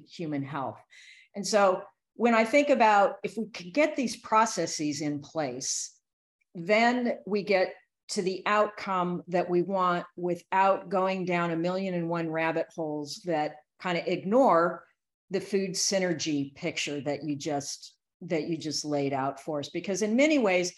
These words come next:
you know, we think about symbiotic relationships a lot. So these are the these are the beneficial relationships, you know, between an organism and, and, well, as one example, their microbiome. And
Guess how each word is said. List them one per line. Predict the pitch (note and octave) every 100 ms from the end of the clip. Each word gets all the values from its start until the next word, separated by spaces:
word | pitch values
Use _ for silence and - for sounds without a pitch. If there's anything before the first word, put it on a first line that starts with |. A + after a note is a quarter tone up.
| -
you | A3
know, | B3
we | C4+
think | F4 F#4
about | F4 C4
symbiotic | F3+ - B3+ A3+ F#3 F3 G#3+ A#3
relationships | A3+ A3 A3 A3+ - G#3 A3+
a |
lot. | G3+ G3+ F#3+
So | G#3
these | A3 A3+
are | A3+
the | G3+ F3+ - _ _ -
these | A#3+
are | A#3
the | G#3+ F#3+ F3+
beneficial | F#3+ G#3+ A3+ A#3 G#3+ A3
relationships, | A3 G#3+ E3 D#3+ E3+ - E3 E3
you | F#3+
know, | E3 D#3+ D#3+ _
between | F3+ F3+ F#3+ F3+ F3 F3
an | F#3 F3+
organism | E3+ F3 F3+ E3 E3 E3 E3 G3+ _
and, | E3 D#3 F3
and, | F3 F3 D#3 D#3 D#3 - _ _ F3+ F3
well, | E3+ E3+ E3+ -
as | E3+ F3
one | F3+
example, | E3 D#3+ C#3+ D3
their | C#3+ D3+
microbiome. | D3+ C#3 C#3+ C#3+ C3+ C3+ A#2+ A#2 _ - - _ _
And | G#3+ A3